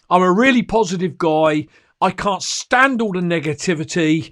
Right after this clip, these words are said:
Um, I learn by not getting on there and reading all the trash that I think is on there. So forgive me for that if you disagree. Um, but nevertheless, Jack Dorsey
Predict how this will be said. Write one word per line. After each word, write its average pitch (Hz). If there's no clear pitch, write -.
Um, 165
I 185
learn 226
by 180
not 196
getting 180
on 170
there 165
and 156
reading 165
all 151
the 143
trash -
that 156
I 156
think 160
is 156
on 156
there. 160
So 196
forgive 208
me 190
for 180
that 180
if -
you 180
disagree. 190
Um, 185
but 196
nevertheless, 226
Jack 165
Dorsey 185